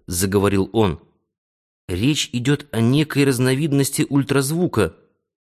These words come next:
устанавливающей контакт с подземными волнами. Вот видите, сейчас друидессы берутся за руки, становятся в круг. Создается что-то в духе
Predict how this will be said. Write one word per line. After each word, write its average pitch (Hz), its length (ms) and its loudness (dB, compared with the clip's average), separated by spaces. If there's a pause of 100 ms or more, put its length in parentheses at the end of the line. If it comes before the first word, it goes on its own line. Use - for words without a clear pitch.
(280)
устанавливающей 110 1080 0
контакт 101 580 -2
с - 60 -6
подземными 120 600 2
волнами. 117 720 0 (1120)
Вот 87 300 -4
видите, 120 540 -2 (720)
сейчас 156 540 -2
друидессы 127 720 2
берутся 120 480 0
за 104 280 2
руки, 170 440 -4 (520)
становятся 113 600 2
в - 100 -8
круг. - 400 -2 (560)
Создается 113 1080 0
что-то 170 460 0
в 117 120 -6
духе 143 520 0